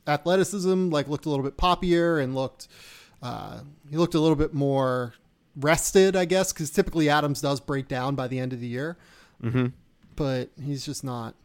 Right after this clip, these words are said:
Speaker 1: he's not there, unfortunately, right now.
Speaker 2: Yeah.
Speaker 1: Dave, do you have any other, uh,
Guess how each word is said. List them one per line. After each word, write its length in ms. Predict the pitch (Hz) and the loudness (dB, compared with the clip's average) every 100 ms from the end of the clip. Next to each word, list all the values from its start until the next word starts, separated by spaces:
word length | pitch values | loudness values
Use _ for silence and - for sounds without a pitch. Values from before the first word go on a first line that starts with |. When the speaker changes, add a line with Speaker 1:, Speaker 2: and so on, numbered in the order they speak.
| - | -16
Speaker 1:
he's 100 | 139 | -4
not 140 | 151 139 | -2 -2
there, 220 | 131 123 | -4 -4
unfortunately, 680 | 123 139 131 143 139 151 135 _ _ - | -8 -10 -12 -12 -14 -14 -16 _ _ -18
right 200 | 131 - | -16 -10
now. 120 | 107 | -4
Speaker 2:
Yeah. 180 | 113 101 - _ _ _ _ _ _ - - _ _ - - _ _ _ _ _ - | -4 -4 -10 _ _ _ _ _ _ -20 -20 _ _ -20 -20 _ _ _ _ _ 2
Speaker 1:
Dave, 220 | 170 170 | 4 6
do 40 | 175 | 8
you 40 | |
have 80 | 175 | 8
any 200 | 196 185 | 8 8
other, 400 | 170 160 151 156 | 8 8 4 2
uh, 320 | 143 135 127 | 0 0 0